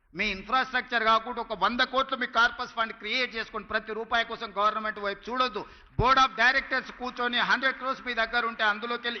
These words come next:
every year మీరు అకాడమిక్ ఇయర్ ప్లాన్ చేసుకోండి. ఆ బడ్జెట్ల నుంచి ఎట్లా ఖర్చు పెట్టుకోవాలో మీరే సొంతంగా నిర్ణయం తీసుకోండి. కార్పస్ ఫండ్ క్రియేట్ చేయడానికి అవసరమైన అనుమతులు ఏం కావాలో నాకు చెప్పండి.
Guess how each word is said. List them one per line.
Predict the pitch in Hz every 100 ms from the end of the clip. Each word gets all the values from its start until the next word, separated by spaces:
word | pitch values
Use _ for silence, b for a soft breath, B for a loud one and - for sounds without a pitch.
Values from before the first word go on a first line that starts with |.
| 214
every | 254 277 285 262
year | 262 - - _ _ _ _ _
మీరు | 220 226
అకాడమిక్ | 214 269 269 180
ఇయర్ | 208 214 285 277
ప్లాన్ | 247 240 233
చేసుకోండి. | 226 220 226 220
ఆ |
బడ్జెట్ల | 190 180 185 233 226
నుంచి | 208 196 180
ఎట్లా | 202
ఖర్చు | 202 185 -
పెట్టుకోవాలో | 214 220 - 202 190
మీరే | 170 202 202
సొంతంగా | - 170 190 180 170
నిర్ణయం | 160 156 175 160
తీసుకోండి. | 147 156 - 127 - _ _ _ _ _ _
కార్పస్ | 175 208 214 202
ఫండ్ | 190 185
క్రియేట్ | - 170 180 175 165
చేయడానికి | 165 160 156 147
అవసరమైన | 156 170 156 151 151 139 - -
అనుమతులు | 131 170 196 180
ఏం | 156 160
కావాలో | 156 147 143
నాకు | 139 -
చెప్పండి. | 131 - 143 135